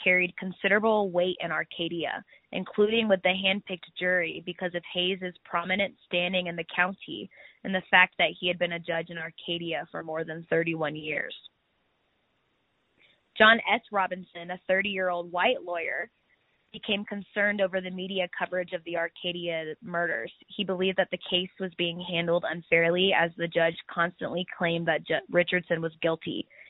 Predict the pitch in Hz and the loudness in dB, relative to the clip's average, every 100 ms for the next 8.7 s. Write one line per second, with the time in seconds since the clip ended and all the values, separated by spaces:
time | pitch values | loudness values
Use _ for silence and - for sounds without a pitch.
0 | - 196 - 208 208 220 208 202 - 190 | -10 -8 4 6 8 6 6 0 -8 -6
1 | 185 180 175 175 208 190 175 170 170 - | -6 -6 -6 -4 0 2 2 0 -8 -4
2 | 151 151 - 175 170 170 - 190 196 175 | -4 -6 -10 -6 -4 -4 -2 -2 0 -4
3 | 165 175 175 165 165 170 175 - 170 175 | -6 -6 -2 -2 -2 -4 -6 -6 -6 -4
4 | 170 170 165 170 165 170 165 147 147 143 | -6 -6 -8 -6 -6 -6 -6 -6 -8 -8
5 | 160 156 180 165 165 170 170 170 170 170 | -6 -4 -2 -2 -2 -2 2 2 4 0
6 | 170 - 151 160 156 160 - 147 - 139 | -2 -4 -2 -2 -4 -8 -8 -8 -6 -6
7 | 160 160 - 151 160 - 143 170 165 156 | -6 -8 -4 -4 -2 -2 -2 -4 -2 -2
8 | 160 156 151 151 147 127 110 | 0 0 0 -2 0 0 -2